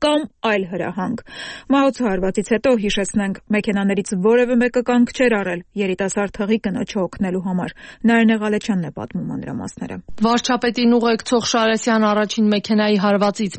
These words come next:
Speaker 2: մահացած Սոնա Մնացականյանի փաստաբանը դժգոհ է։ Դեպքից երեք տարի անց վարորդից բացի պատասխանատվության չկանչվեցին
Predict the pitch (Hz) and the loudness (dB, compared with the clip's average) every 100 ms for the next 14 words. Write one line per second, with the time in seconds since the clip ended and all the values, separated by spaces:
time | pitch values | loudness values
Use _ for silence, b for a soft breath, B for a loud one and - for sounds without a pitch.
0 | 165 165 170 - 196 - - 214 190 180 | -2 0 0 0 -2 -4 -2 2 4 4
1 | 190 190 185 196 190 190 190 190 196 208 | 4 2 2 0 2 2 4 4 4 2
2 | 185 - 190 226 220 202 208 190 196 214 | 0 0 2 2 2 2 2 2 2 2
3 | 196 165 - 190 170 - 254 220 - 170 | 2 -2 0 -2 0 0 0 0 -2 0
4 | 214 226 226 - 175 175 175 208 247 - | 2 2 2 -2 0 2 2 2 0 -2
5 | 214 220 247 247 - 180 156 165 165 233 | -2 2 2 0 -4 -6 -2 0 0 2
6 | 233 - 214 214 - 226 226 226 226 214 | 2 2 0 0 0 2 2 2 0 2
7 | 262 262 - 233 233 - 247 226 | 2 2 2 2 2 2 0 2